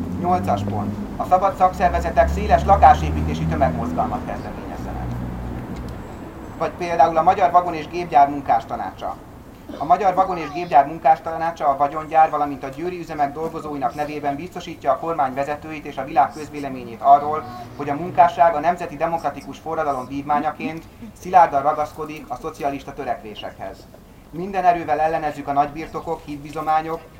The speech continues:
bankok és nagyüzemek tőkés tulajdonba való visszaadását.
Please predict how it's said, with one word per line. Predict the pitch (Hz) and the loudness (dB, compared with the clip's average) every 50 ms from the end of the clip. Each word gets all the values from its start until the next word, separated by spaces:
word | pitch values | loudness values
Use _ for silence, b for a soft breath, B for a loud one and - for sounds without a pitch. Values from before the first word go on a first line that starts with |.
| - - | -12 -2
bankok | - 151 151 160 160 - 170 170 170 | 2 4 4 4 2 -2 -6 -6 -6
és | 147 127 | -6 -8
nagyüzemek | - 151 151 156 156 156 151 156 147 147 | -6 -6 -6 -6 -6 -6 0 0 0 -2
tőkés | - 165 165 156 151 139 127 | -2 -8 -10 -8 -8 -10 -10
tulajdonba | - 151 147 139 135 139 135 127 131 127 | -6 0 0 0 2 0 -4 -4 -4 -4
való | 127 123 123 120 | -4 -4 -6 -6
visszaadását. | 127 127 - - - 113 107 104 104 98 92 - - - - - | -10 -12 -10 -4 -2 -2 0 0 0 -2 -2 -4 -6 -6 -6 -8